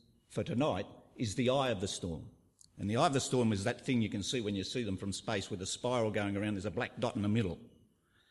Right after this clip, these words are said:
And I believe, and only those people who have been through these can tell me, that when the eye of the storm actually passes over, things go a little quiet.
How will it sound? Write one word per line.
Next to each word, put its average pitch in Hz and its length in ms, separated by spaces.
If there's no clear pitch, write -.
And 131 120
I 131 100
believe, 147 600
and 107 240
only 117 180
those 117 240
people 113 280
who 107 80
have 92 100
been 104 180
through 139 200
these 107 160
can 101 160
tell 143 200
me, 92 220
that 139 120
when 139 120
the 139 100
eye 196 160
of 156 120
the 131 60
storm 160 320
actually 123 320
passes 117 440
over, 131 200
things 120 280
go 110 160
a - 20
little 110 180
quiet. 143 440